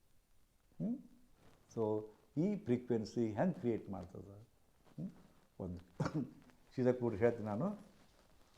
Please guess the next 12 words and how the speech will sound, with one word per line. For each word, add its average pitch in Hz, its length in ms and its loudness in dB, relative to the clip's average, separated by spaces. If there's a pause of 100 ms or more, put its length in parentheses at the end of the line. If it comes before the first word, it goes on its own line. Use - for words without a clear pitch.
(960)
ಟ್ವೆಂಟಿ 143 380 4
ಫೋರ್ 190 240 6
ಫ್ರೀಕ್ವೆನ್ಸಿ 160 480 4
ಒಳಗೆ 143 120 6
ಹೆಂಗ್ 147 180 4
ಹೋಗೋದು? 98 440 -4 (1300)
<coughs> - 480 8 (960)
ಏನ್ 180 240 10
ಮಾಡೋದು? 113 540 0 (920)
ನಿಮ್ಮ 196 220 8
ಉಸಿರಾಟ 147 380 10
ನೋಡ್ಕೊರಿ. 101 540 -2